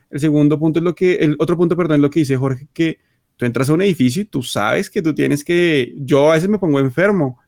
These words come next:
Yo digo, "Chicos, estuneo arriba, estuneo abajo", y entramos. O sea, me, me pongo ahí agente del F B I,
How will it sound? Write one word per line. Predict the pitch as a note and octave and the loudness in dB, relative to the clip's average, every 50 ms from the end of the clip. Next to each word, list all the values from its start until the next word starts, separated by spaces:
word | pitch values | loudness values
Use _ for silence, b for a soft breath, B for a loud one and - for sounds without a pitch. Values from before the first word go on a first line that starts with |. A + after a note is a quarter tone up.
| _ - | _ 0
Yo | D#3 | 0
digo, | D3 D3+ | 2 2
"Chicos, | D3+ - - F3+ G3+ F3 | 0 -2 -2 -2 0 0
estuneo | F3 D3+ - D3 D3 C#3+ | -2 0 0 0 2 2
arriba, | D3+ D3+ F#3+ F#3+ | 2 2 0 -2
estuneo | F#3 - F3 D3 C#3 | -2 -2 -2 -2 0
abajo", | D3 D#3 D#3 F#3 F#3 | 0 0 0 0 0
y | |
entramos. | D#3 B2 C#3 C3 A2+ - - - b b b b b | 0 0 0 -2 -4 -6 -10 -16 b b b b b
O | D#3+ | 0
sea, | D3+ D#3 | 2 2
me, | D#3+ D#3+ D3+ | 2 2 0
me | C#3 D3+ E3 D#3 | 0 -2 -2 -2
pongo | B2 D#3+ D3 C#3+ C#3+ D3+ D#3+ | 0 0 2 2 4 4 4
ahí | E3+ F3 F3+ F#3 F#3 F#3 | 2 2 2 2 2 0
agente | F3 F3+ F#3 E3+ D3+ F#3 | 2 2 0 -2 -2 -2
del | F#3 F3+ | -2 -2
F | C#3+ D3+ | -2 -2
B | D#3 E3+ E3 D3+ | -2 -2 -2 -2
I, | D#3+ - | -4 -4